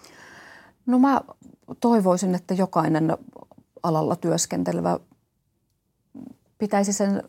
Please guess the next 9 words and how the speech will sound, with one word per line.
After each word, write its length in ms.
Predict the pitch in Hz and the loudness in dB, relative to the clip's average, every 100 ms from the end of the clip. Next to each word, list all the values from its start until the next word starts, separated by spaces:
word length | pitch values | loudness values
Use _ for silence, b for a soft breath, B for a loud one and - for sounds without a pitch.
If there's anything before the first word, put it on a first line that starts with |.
| - | -6
saattohoidon 760 | - 208 202 185 185 170 175 | 0 0 0 -2 0 0 0
myös 240 | 180 165 - | 0 0 -2
semmoisena 340 | 165 170 160 | -2 -2 -2
mahdollisena 600 | 165 185 156 147 - 180 | -2 -2 -4 -4 -4 -4
työskentelyympäristönä, 1400 | 175 160 - 170 170 160 - - - - 208 - - - 208 | -2 -4 -2 -4 -2 -4 -4 -4 -4 -4 -4 -4 -6 -6 -6
että 160 | - | -6
se 100 | 208 | -6
ikään 400 | - - - 170 | -6 -6 -4 -4
kuin 280 | - 147 160 | -2 -4 -4